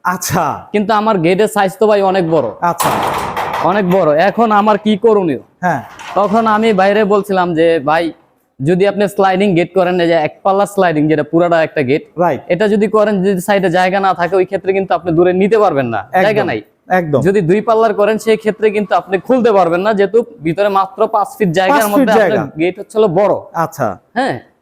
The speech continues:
Speaker 2: তাহলে আপনি এক কাজ করতে পারেন ভাই, আপনি ভিয়েতনাম গেটটা বানাতে পারেন।
Speaker 1: একদম
Speaker 2: তো ভাইকে
Speaker 1: ভাই।
Speaker 2: আমি গেটের ছবি দেই, ভিডিও দেই, ভাই
Speaker 1: হ্যাঁ।
Speaker 2: দেখে পছন্দ করে।
Speaker 1: হ্যাঁ।
Speaker 2: তখন ভাই বলল যে, "আমাকে ভাই, তাহলে আপনি এই গেটটাই করে দেন।"
Speaker 1: খুব
Speaker 2: হ্যাঁ।
Speaker 1: সুন্দর হয়েছে ভাই, খুব
Speaker 2: এই
Speaker 1: সুন্দর
Speaker 2: গেটটাই
Speaker 1: হয়েছে।
Speaker 2: করে দেন।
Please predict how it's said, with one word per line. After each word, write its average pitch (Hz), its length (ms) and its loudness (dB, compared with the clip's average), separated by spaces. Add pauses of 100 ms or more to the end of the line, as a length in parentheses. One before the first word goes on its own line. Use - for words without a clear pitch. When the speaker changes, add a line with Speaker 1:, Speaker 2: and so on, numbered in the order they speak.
(260)
Speaker 2:
তাহলে 196 120 2
আপনি 220 180 -2
এক 202 120 -4
কাজ 202 220 0
করতে 214 260 0
পারেন 185 260 0
ভাই, 185 220 2
আপনি 180 300 0
ভিয়েতনাম 180 480 0
গেটটা 147 240 0
বানাতে 131 300 -2
পারেন। 101 260 -10
Speaker 1:
একদম 143 480 0
Speaker 2:
তো 170 80 2
ভাইকে 170 300 0
Speaker 1:
ভাই। 196 140 2
Speaker 2:
আমি 190 400 0
গেটের 170 340 0
ছবি 180 300 0
দেই, 175 160 2
ভিডিও 175 320 2
দেই, 165 180 2
ভাই 160 140 2
Speaker 1:
হ্যাঁ। 147 100 0
Speaker 2:
দেখে 170 200 -2
পছন্দ 175 440 -2
করে। 160 260 0 (120)
Speaker 1:
হ্যাঁ। 131 200 -4 (140)
Speaker 2:
তখন 180 320 0
ভাই 175 140 0
বলল 180 280 2
যে, 170 100 0
"আমাকে 170 340 0
ভাই, 160 160 0
তাহলে 165 180 -2
আপনি 165 200 -4 (160)
এই 202 120 2
গেটটাই 196 340 0
করে 147 240 2
দেন।" 104 140 -8 (240)
Speaker 1:
খুব 262 120 -2
Speaker 2:
হ্যাঁ। 247 100 -2
Speaker 1:
সুন্দর 185 340 0
হয়েছে 165 240 0
ভাই, 165 120 2
খুব 262 200 0
Speaker 2:
এই 233 100 2
Speaker 1:
সুন্দর 226 140 2
Speaker 2:
গেটটাই 220 180 2
Speaker 1:
হয়েছে। 220 180 0
Speaker 2:
করে 202 160 4
দেন। 123 160 -2